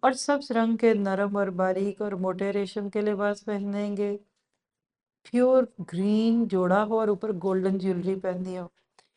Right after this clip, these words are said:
इससे भी कोई खूबसूरत कॉम्बिनेशन होगा? अल्लाह आपके एस्थेटिक sense की कितनी value करता है, तो शर्मिंदा ना हुआ करें। वहाँ तख्तों के ऊपर तकिए लगाए हुए होंगे,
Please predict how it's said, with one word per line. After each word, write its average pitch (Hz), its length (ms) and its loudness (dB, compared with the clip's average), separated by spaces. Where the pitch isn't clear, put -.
इससे 220 240 -2
भी 233 120 -2
कोई 233 140 -4
खूबसूरत 196 460 -6
कॉम्बिनेशन 196 640 -6
होगा? 202 260 -8
अल्लाह 247 240 0
आपके 277 200 -4
एस्थेटिक 233 380 -4
sense 220 340 -4
की 240 160 -4
कितनी 214 520 -2
value 196 380 0
करता 190 340 -6
है, 185 200 -12
तो - 1300 -20
शर्मिंदा 226 480 -2
ना 262 100 -4
हुआ 196 220 -2
करें। 180 340 -8
वहाँ 269 280 4
तख्तों 240 440 0
के 247 140 -2
ऊपर 220 320 2
तकिए 233 400 -2
लगाए 202 440 0
हुए 202 280 0
होंगे, 180 460 -4